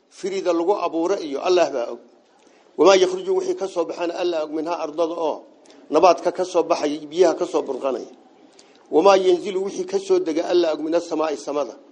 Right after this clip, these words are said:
oo madarka iyo raxmadda Alle ah, iyo malaa'igta.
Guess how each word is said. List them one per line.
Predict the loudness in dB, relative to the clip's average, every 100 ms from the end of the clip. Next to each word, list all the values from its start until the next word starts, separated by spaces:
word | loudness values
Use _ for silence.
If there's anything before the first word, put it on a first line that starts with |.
| _ _ _ _ 2
oo | 4
madarka | 6 4 2 0 -4
iyo | -4 -4 -6
raxmadda | -6 2 4 4 2
Alle | 0 -2
ah, | -6 -18 _ _ _ -8
iyo | 2 4
malaa'igta. | 8 6 6 -2